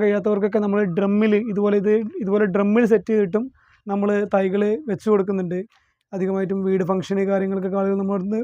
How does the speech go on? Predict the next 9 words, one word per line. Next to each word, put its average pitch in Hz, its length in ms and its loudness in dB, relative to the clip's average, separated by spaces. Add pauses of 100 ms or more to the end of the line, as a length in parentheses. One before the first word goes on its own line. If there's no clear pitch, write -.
കൊണ്ടുപോകാറുണ്ട്. 202 520 4
നമ്മൾ 190 140 0 (100)
അവർക്ക് 196 260 0
ആവശ്യമെങ്കിൽ 196 420 0 (460)
നല്ല 208 120 0 (100)
പെയിൻറ്റും 208 320 2
കാര്യങ്ങളും 208 400 0
ഡിസൈനും 202 440 2
ഒക്കെ 208 120 0